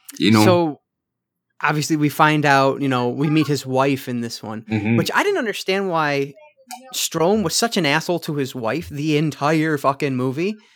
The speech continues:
Speaker 2: Like, she's, uh, like, cooperated with them from the beginning of the investigation, from what we can tell at least.
Speaker 1: Yeah.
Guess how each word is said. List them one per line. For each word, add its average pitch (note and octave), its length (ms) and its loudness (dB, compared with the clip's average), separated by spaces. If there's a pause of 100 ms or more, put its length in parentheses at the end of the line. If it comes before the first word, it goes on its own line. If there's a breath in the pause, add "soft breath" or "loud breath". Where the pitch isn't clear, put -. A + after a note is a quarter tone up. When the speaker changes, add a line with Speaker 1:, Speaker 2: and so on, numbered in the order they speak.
(340 soft breath)
Speaker 2:
Like, D#3+ 140 2
she's, G3+ 340 0 (140)
uh, D#3 140 2
like, D#3+ 220 0
cooperated F3 720 4
with F3 220 -2
them F3+ 380 -2 (340 soft breath)
from E3 180 2
the C#3+ 60 -2
beginning D#3 420 4
of F#3+ 60 4
the F#3+ 80 6
investigation, D3 800 2
from C#3+ 160 -2
what C#3+ 140 0
we D3+ 120 4
can C#3 160 0
tell D3+ 240 -2
at A#2 100 -4
least. A#2 380 -4
Speaker 1:
Yeah. F2+ 220 4